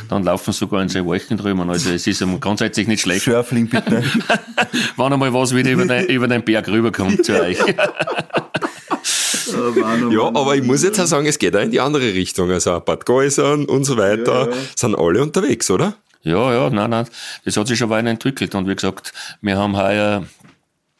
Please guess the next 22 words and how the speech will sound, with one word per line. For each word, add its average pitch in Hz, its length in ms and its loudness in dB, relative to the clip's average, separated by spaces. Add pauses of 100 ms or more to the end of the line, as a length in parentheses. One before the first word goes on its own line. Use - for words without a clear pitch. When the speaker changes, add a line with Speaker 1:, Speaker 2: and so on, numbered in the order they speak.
(120)
Speaker 1:
geschaut 107 340 0
und 104 140 0
es, 92 180 -2
es 98 220 -2
ist 101 140 0
ja 107 80 2
sogar 95 240 0
in 82 60 -4
Straßburg - 520 -4
heuer 87 480 -2 (100)
mit 92 240 -4
der 85 120 0
E-U-Werk 90 380 0
laufen 82 300 -2
draußen 80 380 -4
von, 80 320 -4
von 82 280 -6
Ischl, 85 420 -4
ist - 200 -8
der 85 80 -2
Pass - 320 -2
umgefahren. 80 460 -6